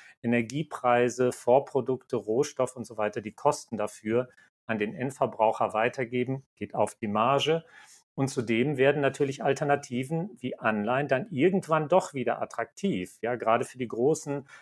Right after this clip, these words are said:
Anleger wie Versicherungen, wie Pensionskassen, die jetzt sehr stark in den Immobilien- und An-, Aktienbereich geguckt haben, die beginnen dann wieder sich umzuorientieren und die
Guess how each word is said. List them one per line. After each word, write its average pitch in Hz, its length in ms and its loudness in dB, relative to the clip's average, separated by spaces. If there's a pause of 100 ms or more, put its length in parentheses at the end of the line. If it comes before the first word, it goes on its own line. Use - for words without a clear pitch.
(140)
Anleger 135 640 2
wie 117 400 -2 (200)
Versicherungen, 120 880 2
wie 143 80 -2
Pensionskassen, 127 1200 0 (260)
die 113 100 0
jetzt 127 280 4
sehr 120 220 6
stark 135 400 4
in 123 100 -2
den 113 160 -2
Immobilien- 131 640 0
und 120 200 -10
An-, 120 240 -4
Aktienbereich 120 840 0
geguckt - 440 -8
haben, 127 260 2 (400)
die 120 60 -8
beginnen 131 360 0
dann 143 200 2
wieder 131 200 2
sich 123 220 -6
umzuorientieren 117 1040 -2
und 127 180 -4
die - 200 -8